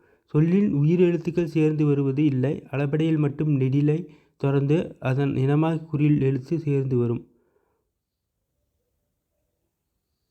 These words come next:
ஓதல். ஓ, ஓக்கு வந்து ஓ, சின்ன ஓ கொடுத்துருக்கு. ஓதல். தூ, உம், தூ, உம்க்கு தூ, உம்.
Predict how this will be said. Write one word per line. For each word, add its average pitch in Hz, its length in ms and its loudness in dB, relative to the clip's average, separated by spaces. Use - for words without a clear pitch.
ஓதல். 151 520 2
ஓ, 151 480 4
ஓக்கு 156 340 -2
வந்து 156 260 0
ஓ, 143 320 -2
சின்ன 143 280 -2
ஓ 135 120 0
கொடுத்துருக்கு. 127 540 -4
ஓதல். 135 880 2
தூ, 185 420 2
உம், 143 320 0
தூ, 156 480 0
உம்க்கு 160 280 -4
தூ, 185 460 4
உம். 139 480 -6